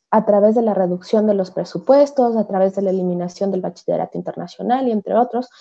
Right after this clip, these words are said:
pero sin embargo, sí les queda dinero en el bolsillo para armarse hasta los dientes. Han comprado armas, eh, de todo tipo, que son armas que serán utilizadas sin duda contra los ciudadanos.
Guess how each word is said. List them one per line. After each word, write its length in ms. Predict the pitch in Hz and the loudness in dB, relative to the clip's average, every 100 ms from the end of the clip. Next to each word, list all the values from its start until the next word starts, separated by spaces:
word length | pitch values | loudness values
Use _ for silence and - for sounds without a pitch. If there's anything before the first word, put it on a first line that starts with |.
| - - | -8 4
pero 200 | 254 254 | 6 6
sin 240 | 254 240 | 4 2
embargo, 640 | 226 226 311 415 269 311 - _ _ | 4 4 4 4 0 -2 -6 _ _
sí 220 | _ - 320 | _ 0 2
les 180 | 302 | 2
queda 240 | - 311 311 | 0 0 4
dinero 380 | 254 233 262 277 | 2 2 0 0
en 80 | |
el 60 | 220 | 0
bolsillo 580 | 196 196 - 302 226 247 _ _ _ _ - | 0 -2 0 0 0 -4 _ _ _ _ 2
para 300 | 247 269 330 339 - | 2 4 2 0 -4
armarse 540 | 226 208 220 247 - | -2 0 2 0 -2
hasta 180 | 359 277 | -6 -2
los 180 | 220 185 | -2 0
dientes. 600 | 208 277 392 - - _ _ _ _ _ _ _ - | 0 2 0 -4 -12 _ _ _ _ _ _ _ -2
Han 180 | 254 269 | 0 2
comprado 540 | 285 254 269 302 277 | 2 2 2 4 4
armas, 540 | 247 262 330 330 330 _ | 4 4 2 0 -4 _
eh, 640 | - 208 202 196 190 190 185 _ _ _ _ - | -2 0 2 0 -2 -6 -10 _ _ _ _ -2
de 140 | 214 | 0
todo 320 | 220 302 285 | 2 2 2
tipo, 300 | - 247 294 | 2 0 0
que 80 | 254 | -2
son 260 | 226 262 285 _ _ - | -2 -6 -6 _ _ -2
armas 300 | 254 277 294 | 0 2 0
que 80 | 226 | -4
serán 300 | 226 240 277 | 0 2 2
utilizadas 520 | 269 226 208 262 269 | 0 -2 -2 -4 -4
sin 240 | 247 233 | -2 -2
duda 320 | 214 302 359 - | 0 -2 -4 -4
contra 320 | 262 285 311 | -4 -2 -4
los 120 | 285 | -6
ciudadanos. 680 | - 190 180 247 320 220 | -6 -6 -4 -4 -6 -8